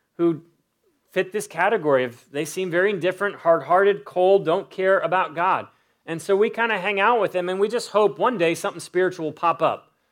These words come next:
We just hope that one day, you know, maybe as they're sipping coffee, they'll have such a great coffee and be like, "Wow, maybe God created this coffee." And then we jump into a conversation.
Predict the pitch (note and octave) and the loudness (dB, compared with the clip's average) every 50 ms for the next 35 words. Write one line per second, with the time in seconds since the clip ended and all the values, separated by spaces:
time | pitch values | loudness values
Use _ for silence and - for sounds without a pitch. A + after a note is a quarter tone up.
0 | _ _ _ _ _ D#3 E3+ E3 G#3+ A3+ A3+ - - A3+ A#3 A3+ A3+ G3 D#3 C#3 | _ _ _ _ _ -4 -2 0 0 0 0 2 4 6 6 6 6 4 2 2
1 | D3+ F3 A3 B3+ A#3+ F#3+ E3+ D3+ C#3+ C#3+ D3+ D3 D3+ _ _ _ _ _ _ - | 2 2 2 2 2 4 4 4 4 4 2 -2 -4 _ _ _ _ _ _ -4
2 | E3+ F3 D#3+ D3+ D3 C#3+ C#3+ C#3 - - D3+ E3+ F#3+ A3+ A3 G#3+ G3+ F#3+ F#3 E3+ | -4 -2 2 2 2 2 2 -2 -6 -6 -2 2 2 2 2 0 0 0 0 2
3 | D#3+ E3 D#3 C#3+ F3+ E3 - - G#3+ G#3 G3+ F#3 E3+ - - F#3+ G3+ G#3+ G3 - | 2 0 0 0 -4 -4 -2 -2 -4 -2 -2 -2 -4 -4 -2 0 0 0 0 -2
4 | - D3+ C#3 C#3+ C#3+ _ _ _ _ - C#3+ F3+ F3+ E3+ F#3 F#3 F3+ - - A3 | -4 -4 -4 -4 -6 _ _ _ _ -4 0 0 2 2 2 0 0 0 -2 -2
5 | A3 A3 G3+ D#3+ C#3+ E3 F#3 F#3 F#3 - - G3+ G#3 G3+ F3+ E3 D#3+ D#3+ D#3 - | -2 0 -2 -2 2 2 2 2 0 -2 0 0 0 0 0 -2 -4 -4 -2 0
6 | B3+ D4 B3+ C3+ A2 - - _ _ _ _ _ - C3 C#3+ F3+ G3+ D3+ G#3 A3+ | 0 0 2 0 -2 -4 -12 _ _ _ _ _ -12 -10 -8 -8 -4 0 2 2
7 | C4+ C4+ - - F3+ D#3 C#3+ B2+ C3 B2 A#2+ - - - C#3 C3 B2+ - D3 C#3 | 2 0 -2 -2 -2 0 0 0 -4 -6 -8 -10 -6 -2 -2 -2 -2 -2 -8 -10
8 | C#3 C#3 C#3 F3 A#3 C4+ C4 G#3+ F#3 D#3+ B2+ D#3+ E3+ D#3+ C3 F3+ F3+ F3 E3 - | -8 -4 0 2 4 4 4 4 2 2 2 0 0 0 0 -2 -2 -2 -2 -4
9 | - D#3+ D3+ D3 C#3 - _ - _ - D3 D3 - E3 E3+ F3 E3 D#3+ D#3+ - | -2 -2 -2 -2 -2 -6 _ -20 _ -12 -12 -8 -4 -4 -4 -2 -4 -6 -6 -4
10 | E3+ D#3+ D#3 D3 - - G#2 F#2 | -4 -4 -4 -4 -8 -14 -18 -20